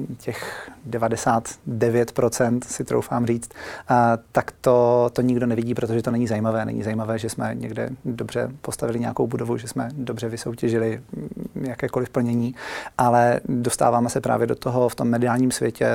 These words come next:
z mého pohledu jenom do toho, co je špatně. A pokud pořád budeme říkat jenom, co je špatně a kde se to nepovedlo a kde se,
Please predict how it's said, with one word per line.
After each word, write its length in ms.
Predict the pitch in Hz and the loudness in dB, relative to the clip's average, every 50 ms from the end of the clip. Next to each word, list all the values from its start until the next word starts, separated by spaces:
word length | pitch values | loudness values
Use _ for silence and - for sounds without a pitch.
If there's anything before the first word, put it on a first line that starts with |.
| 120 135 | 2 0
z 80 | 123 117 | 0 0
mého 220 | 127 123 113 123 | 0 0 0 -2
pohledu 320 | - 117 104 120 117 117 | -4 -4 -4 -4 -2 -2
jenom 340 | 120 117 123 123 123 127 131 - - - - - - - _ - 135 | -2 -2 -2 0 0 0 -2 -2 -6 -18 -18 -18 -20 -18 _ -6 -2
do 120 | 120 123 | -2 0
toho, 160 | - 131 135 | 0 2 0
co 120 | 131 - 139 | 2 2 0
je 40 | 131 | 2
špatně. 380 | - 120 - - - 117 117 - - - - - - - - - - - | 2 0 -2 0 -4 -6 -6 -6 -14 -18 -16 -16 -16 -16 -16 -16 -10 -8
A 120 | 110 107 | -6 -6
pokud 300 | - - 113 - 139 - | -4 -4 -2 -2 -2 -2
pořád 300 | - 127 113 123 117 113 | -2 -2 2 2 0 0
budeme 280 | 120 123 127 127 127 117 | 0 -2 -2 -2 -2 -2
říkat 320 | 120 127 - 131 - - | -4 -2 -4 -4 -2 -2
jenom, 320 | 123 120 123 123 123 123 | -2 0 2 2 0 0
co 160 | 117 - - 120 | -2 -2 -2 -2
je 80 | 113 | -2
špatně 560 | - - - - - - 143 135 139 139 147 | -2 0 -2 -2 0 2 2 2 2 2 0
a 100 | 147 135 | 0 -2
kde 140 | 123 113 113 | -4 -6 -6
se 100 | 107 123 | -6 -4
to 100 | - 127 | -2 -2
nepovedlo 680 | 120 113 117 - 127 123 123 117 127 131 127 135 131 | -2 -2 -2 -2 0 0 0 0 0 -2 -2 -2 -2
a 0 | - | -4
kde 180 | 120 117 110 120 | -6 -8 -8 -8
se, 480 | - - 127 120 120 120 120 117 131 | -8 -4 -2 0 2 2 0 0 -4